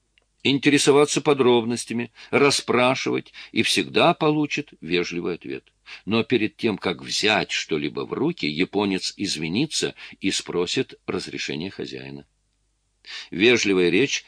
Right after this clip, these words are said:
является непременным атрибутом общения в Японии. Многих, впервые посетивших Японию, поражают устройство жилища,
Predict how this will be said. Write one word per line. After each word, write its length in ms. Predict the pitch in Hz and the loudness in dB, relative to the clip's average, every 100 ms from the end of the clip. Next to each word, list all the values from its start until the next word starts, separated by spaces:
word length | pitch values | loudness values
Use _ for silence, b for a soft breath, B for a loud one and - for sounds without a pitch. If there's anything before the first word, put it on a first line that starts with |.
| b - | b 0
является 560 | 98 101 110 - 110 | 4 6 6 4 2
непременным 840 | 110 127 123 110 117 147 151 156 - | 2 2 2 4 4 2 0 -2 -2
атрибутом 720 | 131 - 131 120 135 127 123 | -2 2 2 0 0 0 0
общения 680 | 107 - - 98 95 104 107 b - | 0 0 2 2 2 0 -2 b -8
в 100 | 90 | -4
Японии. 640 | 95 - 65 60 58 - _ _ _ - - _ _ _ _ _ _ _ B B B B B B | -2 -2 -6 -10 -14 -20 _ _ _ -20 -20 _ _ _ _ _ _ _ B B B B B B
Многих, 640 | 104 127 135 120 98 95 - - | 2 4 6 4 4 0 -2 -12
впервые 460 | - 117 107 101 | 2 4 6 4
посетивших 680 | 90 107 110 117 92 117 107 | 2 -2 -4 -2 -4 -4 -4
Японию, 480 | 165 220 175 85 - B B - | 0 2 2 2 -2 B B 4
поражают 720 | 120 127 127 135 120 107 - | 6 6 6 6 6 4 0
устройство 680 | - - - 120 110 - 90 | -6 -4 2 2 2 0 0
жилища, 560 | 92 120 170 - 147 | 0 0 2 2 2